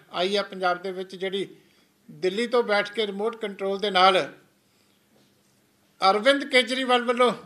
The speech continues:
ਚਲਾਈ ਜਾ ਰਹੀ ਹੈ, ਉਹਨੇ, ਮੈਂ ਸਮਝਦਾ ਕਿ ਦੋ ਸਾਲਾਂ ਦੇ ਵਿੱਚ ਜਿਹੜਾ ਨੁਕਸਾਨ ਕੀਤਾ,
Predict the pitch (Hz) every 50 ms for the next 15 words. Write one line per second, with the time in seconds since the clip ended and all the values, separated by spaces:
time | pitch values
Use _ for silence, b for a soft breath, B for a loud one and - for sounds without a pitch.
0 | - _ - - 226 220 226 226 233 214 202 190 180 170 151 113 - - _ _
1 | _ _ _ _ _ _ _ _ _ _ _ _ _ _ _ _ _ _ _ _
2 | _ _ _ _ _ _ _ _ _ _ _ _ _ _ _ _ _ _ _ -
3 | - 247 277 302 311 311 294 294 285 - - 247 254 269 262 226 233 240 254 269
4 | 262 - - 269 269 220 185 156 147 165 190 214 247 277 294 - - 247 247 240
5 | 233 240 247 233 240 240 214 202 226 233 226 - 214 214 220 214 226 254 233 -
6 | - _ _ _ _ _ _ _ _ - 156 175 220 226 240 226 220 220 214 -
7 | - - - 180 190 214 240 269 262 254 233 226 - 208 180 151